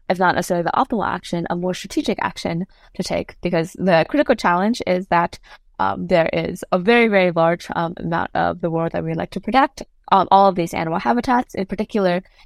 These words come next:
areas that we've designated as protected areas. But the number of resources that we have to protect these areas are unfortunately very limited. So we only have so many rangers in the world,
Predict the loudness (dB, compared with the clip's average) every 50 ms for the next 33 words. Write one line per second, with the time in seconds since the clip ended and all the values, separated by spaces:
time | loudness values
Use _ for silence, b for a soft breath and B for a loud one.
0 | b -2 0 2 2 0 2 0 0 -2 -2 -4 -2 0 0 0 0 -2 -4 -2
1 | -2 -2 -2 -2 -2 -4 -4 -4 -6 -4 -4 -4 -2 -4 -2 0 0 2 4 4
2 | 4 2 2 0 -4 -10 _ _ _ _ _ _ _ _ _ _ _ _ _ _
3 | _ _ _ -4 0 0 0 0 0 B B B B B -6 -2 0 2 4 4
4 | 4 2 2 0 -6 _ _ _ _ _ _ -4 0 2 2 2 2 2 2 2
5 | 2 2 0 0 0 0 -2 -2 -4 -2 0 0 0 0 -2 -2 -2 -2 -2 -2
6 | -4 -8 -12 -6 -4 -2 -2 0 -2 -4 -6 -6 -10 -12 -6 0 0 0 0 0
7 | -2 -2 -2 0 2 4 4 4 2 2 0 0 -2 -2 -2 -2 -2 -2 -2 -2
8 | -4 -2 -2 -2 -2 -2 0 0 0 0 2 2 0 0 0 -2 -6 -8 -8 -10
9 | _ _ _ _ _ _ _ -4 -2 0 2 2 2 2 2 2 4 4 4 4
10 | 2 0 -6 -4 -2 -2 -2 -2 -2 -2 0 0 0 2 2 2 0 0 -2 -4
11 | -4 -2 -2 0 2 2 2 2 0